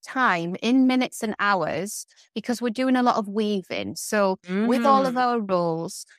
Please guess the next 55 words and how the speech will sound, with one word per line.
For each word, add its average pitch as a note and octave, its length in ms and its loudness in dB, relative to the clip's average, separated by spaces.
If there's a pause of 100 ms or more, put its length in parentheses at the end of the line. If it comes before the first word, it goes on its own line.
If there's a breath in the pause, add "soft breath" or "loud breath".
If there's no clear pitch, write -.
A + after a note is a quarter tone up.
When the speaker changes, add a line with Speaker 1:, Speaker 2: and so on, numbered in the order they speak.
Speaker 1:
you A3+ 100 0
know, F#3+ 360 0
it's - 240 -8
this, C#4+ 320 0
then B3+ 180 0
it's - 200 -8
that, F3 260 -2
then G3 120 -6
it's F#3+ 160 -8
school B3+ 300 -4
pickup, C#4 360 -4
then A#3 160 -2
it's - 140 -8
dinner F3+ 240 -6
time, F3+ 340 -6
then G3 120 -2
it's - 220 -8
w-, G#3+ 240 -10 (160)
wash B3 260 0
the D4 80 -4
sheets - 380 -8
day, G3 160 2
whatever, B3 420 2
whatever A#3+ 380 2
day G#3 260 0
it - 100 -2
is. F3+ 280 -4
There's G#3+ 160 -6
a A3+ 60 2
lot A#3 240 4
of C#4+ 120 -2
weaving G3+ 460 0
and G3 180 -2
there's G3 140 -4
a G3 60 -2
lot. G3+ 260 0
And G3 120 -4
then G#3 160 -2
when B3 200 2
you E4 80 2
go D4+ 180 0
and B3 140 0
just A#3+ 240 -6
do A3 240 -2
a A#3 240 -2
thing D#3 400 -4 (300 loud breath)
as G#3+ 180 0
yourself, F3+ 420 -4
because - 220 -18
I've G#3+ 240 0
had G#3 160 -6
these F3 160 -8
experiences F3 680 -8
as D#3 200 -16
well, F#3 320 2